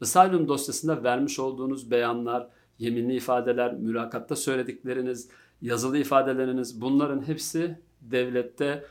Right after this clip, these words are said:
muhafaza ediliyor. Amerikan devletinde muhafaza ediliyor. Green Card başvurunuzda ve daha sonra Amerikan, Amerikan vatandaşlığı için başvuru yaptığınızda bunlar tekrar karşınıza çıkabilir.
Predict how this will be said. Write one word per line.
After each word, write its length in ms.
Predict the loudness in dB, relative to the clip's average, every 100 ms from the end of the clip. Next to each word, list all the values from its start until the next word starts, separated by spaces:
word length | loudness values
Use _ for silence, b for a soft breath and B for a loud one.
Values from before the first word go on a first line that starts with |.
| B -6
muhafaza 480 | -2 0 0 0
ediliyor. 340 | 0 0 -2 -2
Amerikan 480 | -2 -2 -2 -4 -2
devletinde 440 | -4 -4 -6 -4
muhafaza 480 | -4 -4 -6 -6 -4
ediliyor. 420 | -4 -4 -2 -4 B B B B
Green 200 | 2 2
Card 240 | 4 2 4
başvurunuzda 840 | 0 0 0 2 2 6 6 6
ve 100 | 2
daha 180 | 4 4
sonra 240 | 2 0
Amerikan, 560 | 0 0 -2 0 -2 -2
Amerikan 440 | -2 0 2 2 0
vatandaşlığı 560 | 0 -2 -2 -4 -4
için 240 | -6 -4 0
başvuru 320 | 0 0 -2
yaptığınızda 720 | -2 -2 -4 -4 -2 -4 -4
bunlar 340 | -6 -4 -4 -4
tekrar 420 | -6 -2 -4 -4 b b 2
karşınıza 560 | 2 2 -2 -4 -6
çıkabilir. 640 | -6 -6 -6 -4 -4 -6